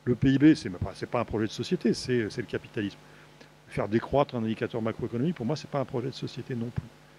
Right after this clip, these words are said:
Euh, et donc, on a à la fois un mot qui, à la fois, est un obstacle pour beaucoup de gens, euh, qui, qui, qui vont, euh, se braquer de façon assez compréhensible, euh,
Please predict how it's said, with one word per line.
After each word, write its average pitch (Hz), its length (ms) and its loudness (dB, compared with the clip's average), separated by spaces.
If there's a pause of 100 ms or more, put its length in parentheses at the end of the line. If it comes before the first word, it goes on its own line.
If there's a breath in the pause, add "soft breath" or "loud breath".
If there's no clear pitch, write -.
(760 soft breath)
Euh, 110 400 -6 (400)
et 151 40 -2
donc, 180 160 2
on 180 100 6
a 196 60 8
à - 20 6
la 226 120 6
fois 240 160 -2
un 165 80 8
mot 190 220 10
qui, 180 160 2
à 185 60 8
la 190 100 6
fois, 185 300 6
est 139 120 0
un 143 100 4
obstacle 180 540 2 (640)
pour 131 140 0
beaucoup 170 240 4
de 135 60 -4
gens, 151 260 2 (380)
euh, 120 360 -2
qui, 117 340 -4 (1120)
qui, 120 220 -8
qui 131 140 -6
vont, 117 500 0 (680)
euh, 147 40 0
se 147 140 0
braquer 131 540 2 (160)
de 110 60 -2
façon 117 500 -4
assez 110 220 -6
compréhensible, 135 640 -8 (800 loud breath)
euh, 120 100 -2